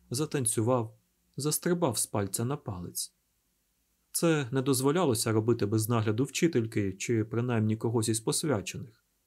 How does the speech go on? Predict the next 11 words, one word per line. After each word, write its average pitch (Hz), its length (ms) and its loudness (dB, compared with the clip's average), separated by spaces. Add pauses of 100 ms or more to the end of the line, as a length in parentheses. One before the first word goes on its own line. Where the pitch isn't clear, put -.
(280)
але 101 360 0
дівчина 117 640 -2 (200)
була 139 360 0
надто 135 380 -2
схвильована 139 640 0
своїм 104 340 0
прогресом, 123 680 -2 (280)
аби 131 220 2
на 110 120 2
це 98 180 -4
зважати. 101 640 -6